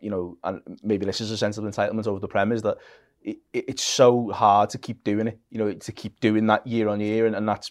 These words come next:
maybe one reason why we can all admire Ferguson and people like Wenger for doing it back to back and stuff. But, like,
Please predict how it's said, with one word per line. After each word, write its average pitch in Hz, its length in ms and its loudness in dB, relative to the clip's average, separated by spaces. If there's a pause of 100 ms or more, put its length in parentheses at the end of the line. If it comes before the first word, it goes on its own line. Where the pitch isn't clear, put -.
maybe 113 360 -2
one 107 220 -2
reason 107 280 -4
why 113 80 4
we 104 120 0
can 107 140 -4
all 104 180 -2
admire 101 320 -4
Ferguson 101 580 -6
and 110 140 -6
people 107 200 -6
like 101 140 0
Wenger 104 280 0
for 107 100 -8
doing 113 220 -2
it 110 80 -4
back 98 180 -6
to 98 80 -12
back 98 200 -4
and 110 100 -10
stuff. 98 180 -12 (460)
But, 113 160 4
like, 107 200 6